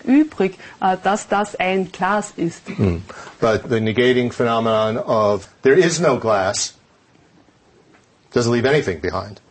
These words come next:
Speaker 1: Aber, äh, äh, die Negation von, da gibt es gar kein Glas, da bleibt nichts zurück.
Speaker 2: Hmm. So there's a difference here.
Speaker 1: Das ist ein Unterschied zwischen den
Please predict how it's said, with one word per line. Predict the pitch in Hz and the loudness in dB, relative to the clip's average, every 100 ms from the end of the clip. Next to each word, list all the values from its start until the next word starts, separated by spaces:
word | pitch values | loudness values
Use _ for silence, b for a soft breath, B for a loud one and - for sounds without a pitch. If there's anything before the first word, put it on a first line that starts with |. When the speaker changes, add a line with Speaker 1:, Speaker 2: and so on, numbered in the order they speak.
| _ _ _ _ _ _ _ _ _ - - | _ _ _ _ _ _ _ _ _ -20 -10
Speaker 1:
Aber, | 185 180 180 175 175 | -4 -2 0 -2 -4
äh, | - - - 196 196 - | -6 -6 -8 -14 -20 -10
äh, | 185 190 | -6 -4
die | 180 208 | 0 0
Negation | 202 208 190 226 240 240 | 2 0 -2 0 2 2
von, | 226 208 B - | 0 -2 B -4
da | 190 185 | -2 0
gibt | 254 247 | 0 2
es | 220 - | 0 0
gar | 202 247 | -2 0
kein | 214 196 | -2 -4
Glas, | 190 202 277 359 - B - | -2 0 2 0 -4 B -2
da | 220 208 - - | 0 0 -2 -2
bleibt | 208 208 | 0 2
nichts | 240 285 - - | 2 2 0 -6
zurück. | 196 165 156 - - - - - - - | -2 -2 -2 -6 -20 -20 -20 -20 -20 -6
Speaker 2:
Hmm. | 117 92 - - - - | -2 0 -2 -12 -20 -6
So | - 131 113 120 | 0 2 2 0
there's | 117 104 | 0 2
a | 101 | 4
difference | 123 - 139 135 - - B B B | 2 2 -2 0 -2 -2 B B B
here. | 104 95 82 - _ _ - 170 | -4 -2 -4 -10 _ _ -18 -10
Speaker 1:
Das | 175 175 | -6 -2
ist | |
ein | 185 | 0
Unterschied | 202 214 185 - 165 | 2 0 -2 -4 -6
zwischen | - - | -8 -6
den | 165 | -6